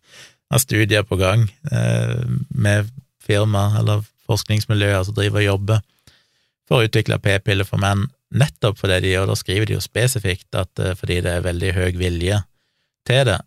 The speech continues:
selv om argumentet hans er at nei, menn er ikke interessert i å ha p-piller, og det er liksom ikke noe interesse for det, mens de studiene som er gjort på dette, som jeg vel også nevnte i den episode to hundre åttién, tror jeg det var, så er det jo faktisk høy vilje hos menn å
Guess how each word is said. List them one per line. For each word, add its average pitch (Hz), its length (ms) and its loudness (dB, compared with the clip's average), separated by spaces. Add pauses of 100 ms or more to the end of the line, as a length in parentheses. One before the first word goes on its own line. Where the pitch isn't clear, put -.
(120)
selv 123 180 0
om 95 80 0
argumentet 90 480 0
hans 117 300 2
er 87 100 0
at - 160 -8
nei, 87 160 -2
menn 90 240 -2
er 87 80 -4
ikke 87 140 -4
interessert 92 420 -4
i 90 80 -2
å 92 80 0
ha 95 80 -2
p-piller, 101 600 -4
og - 80 -6
det - 80 -4
er - 80 -10
liksom - 180 -10
ikke - 160 -8
noe 92 160 -4
interesse 95 460 -6
for 98 220 0
det, 92 120 -2
mens 90 320 -4
de 92 160 -2
studiene 90 480 -4
som 95 120 -4
er 110 100 2
gjort - 160 -6
på 104 100 -2
dette, 95 320 -2
som 92 160 -4
jeg 90 140 -2
vel 90 100 -2
også 95 160 0
nevnte 92 380 -2 (920)
i 123 80 0
den 98 160 2
episode 92 480 -2
to 104 160 0
hundre 92 240 0
åttién, 101 300 0
tror 110 100 2
jeg 104 80 2
det 101 80 0
var, 101 140 -2 (760)
så 120 100 0
er 117 60 4
det 135 100 4
jo 98 80 -2
faktisk - 400 -4
høy 92 180 0
vilje 92 300 -2
hos 92 140 -6
menn 90 260 -2
å 95 120 -2